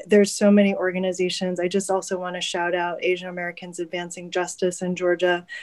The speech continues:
that does amazing work in the A P I community there. Um,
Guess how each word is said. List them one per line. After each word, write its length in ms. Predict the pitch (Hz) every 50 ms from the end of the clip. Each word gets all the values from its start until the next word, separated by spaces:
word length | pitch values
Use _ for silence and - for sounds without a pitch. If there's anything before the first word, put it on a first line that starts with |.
| - _ -
that 120 | 190 180
does 200 | - 190 185 180
amazing 500 | 185 185 185 185 185 196 190 185 190 185
work 240 | 185 180 185 185 -
in 100 | 190 175
the 180 | 175 165 - 165
A 80 | 180
P 220 | 175 - - 180 180
I 180 | 170 180 180
community 600 | 180 - - 190 185 185 185 185 180 175 185 185
there. 440 | 180 180 180 180 175 175 175 170 - - - - - - - - - _ - -
Um, 260 | 185 185 185 185